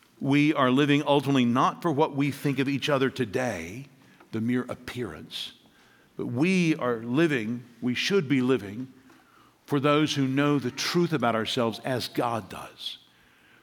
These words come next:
for those who are ready to appear before him, to trust in Christ alone,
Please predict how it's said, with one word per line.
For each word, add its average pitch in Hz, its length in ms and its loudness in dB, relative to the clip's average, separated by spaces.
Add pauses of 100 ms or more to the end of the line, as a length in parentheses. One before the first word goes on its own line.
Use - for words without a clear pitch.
for 143 140 2
those 143 340 4
who 147 80 0
are 131 120 2
ready 143 260 4
to 127 160 -2
appear 139 380 -2
before 127 420 -2
him, 90 260 -10 (1120)
to 127 100 -2
trust 170 460 4
in 131 180 2
Christ 135 400 2
alone, 107 480 0